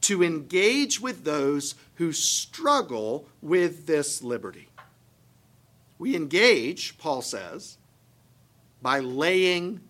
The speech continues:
down the very rights that are secure. Just because we can doesn't mean we must. That's the very definition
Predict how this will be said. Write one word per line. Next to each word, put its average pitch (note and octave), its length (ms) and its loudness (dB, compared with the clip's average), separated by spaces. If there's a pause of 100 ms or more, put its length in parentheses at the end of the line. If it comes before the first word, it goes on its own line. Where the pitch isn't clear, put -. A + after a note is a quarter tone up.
(120)
down C#3 640 -2 (120)
the A#2 120 -4
very C3+ 680 -4 (100)
rights A2 640 -10 (180)
that G#2+ 120 -10
are G#2 100 -8
secure. - 480 -16 (2500)
Just D3+ 340 -4
because D#3+ 420 -4
we E3 100 -4
can B2 640 -10 (1200)
doesn't D3+ 420 -6 (180)
mean B2 560 -4 (220)
we A#2+ 160 -6
must. - 640 -8 (1200)
That's A#2+ 200 -6
the D3+ 100 -4
very C3+ 580 -2 (100)
definition A#2 880 -6